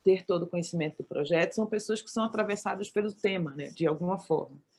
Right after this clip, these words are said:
E também foi essa minha grande dificuldade quando eu tava fazendo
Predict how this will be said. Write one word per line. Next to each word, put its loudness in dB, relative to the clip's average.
E 10
também 10
foi 4
essa 4
minha 8
grande 6
dificuldade 2
quando 0
eu 2
tava -2
fazendo 0